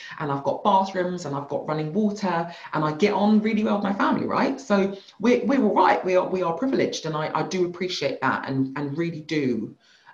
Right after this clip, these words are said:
um, appreciate how, how privileged and blessed we are. But I'm also inherently aware that there are people who do not have that privilege. They do not have that opportunity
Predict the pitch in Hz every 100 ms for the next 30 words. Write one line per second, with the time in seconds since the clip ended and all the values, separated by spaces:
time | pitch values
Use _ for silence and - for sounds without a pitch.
0 | - 139 127 135 - 135 135 123 - 110
1 | 120 - 113 110 131 123 123 123 107 -
2 | - 90 - - - - _ - 180 180
3 | 214 202 175 160 160 175 165 165 143 135
4 | 147 - - - 139 135 135 - 170 -
5 | 131 131 131 - _ _ _ _ 170 151
6 | 147 143 _ - 165 151 127 139 135 -
7 | - 123 - - - - 151 170 190 175
8 | - 160 127 - 120 120 - - 135 143
9 | 139 135 - 120 -